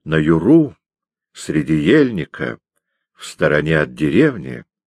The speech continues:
и, наметив для себя самую солнечную комнату в верхнем этаже,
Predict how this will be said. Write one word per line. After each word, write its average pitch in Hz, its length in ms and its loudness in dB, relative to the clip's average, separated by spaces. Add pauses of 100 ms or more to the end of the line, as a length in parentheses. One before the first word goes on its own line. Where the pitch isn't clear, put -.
(1200)
и, 151 220 2
наметив 135 540 0
для 104 180 0
себя 104 400 2
самую 95 480 -2
солнечную 82 800 0
комнату 123 560 0
в 85 60 0
верхнем 78 540 -2
этаже, 73 500 -2